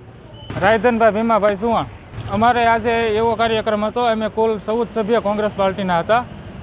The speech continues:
અને પ્રમુખ ઉપર એક, એકતરફી વહીવટના કારણે અમે પ્રમુખ ઉપર અવિશ્વાસ કરીને અમે આઠ સભ્ય એકી સાથે બી જે પીમાં જોડાણા.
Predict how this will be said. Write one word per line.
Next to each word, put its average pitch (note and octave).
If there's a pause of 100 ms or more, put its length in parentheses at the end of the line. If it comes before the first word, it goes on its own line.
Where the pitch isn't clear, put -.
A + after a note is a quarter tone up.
(140)
અને G#3 (540)
પ્રમુખ A3
ઉપર A3
એક, G3+ (340)
એકતરફી A#3
વહીવટના A3
કારણે A3
અમે G3+
પ્રમુખ G3+
ઉપર G#3
અવિશ્વાસ G#3+
કરીને A3+ (520)
અમે G3+
આઠ G#3
સભ્ય A3
એકી A3
સાથે A3
બી G#3
જે A3
પીમાં G#3+
જોડાણા. A3+